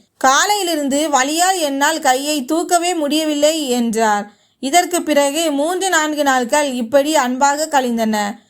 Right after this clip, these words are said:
நான் இப்போது மாமியுடன் இன்னும் அதிக நேரம் செலவிட தொடங்கினேன். மாமி எனக்கு இப்போது ஒரு அழகான தோழியைப் போல தோன்றினார். நான் வீட்டிற்கு ஃபோன் செய்து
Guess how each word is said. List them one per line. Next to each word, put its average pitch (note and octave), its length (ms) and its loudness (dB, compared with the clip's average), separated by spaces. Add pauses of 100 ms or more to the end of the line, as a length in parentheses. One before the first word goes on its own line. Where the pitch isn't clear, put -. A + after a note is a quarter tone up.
(260)
நான் D#4 280 2
இப்போது D#4+ 500 0
மாமியுடன் D4 680 0
இன்னும் C#4+ 320 -2
அதிக D4+ 380 0
நேரம் C#4+ 340 0
செலவிட C#4+ 440 0
தொடங்கினேன். A3+ 600 -2 (360)
மாமி E4+ 420 0
எனக்கு D4+ 440 0
இப்போது C#4 400 0
ஒரு C#4 160 2
அழகான D#4 500 0
தோழியைப் D4+ 560 -2
போல B3 280 0
தோன்றினார். G#3+ 760 -2 (300)
நான் C4 240 2
வீட்டிற்கு F4 540 -2
ஃபோன் D4 280 0
செய்து C#4 600 -2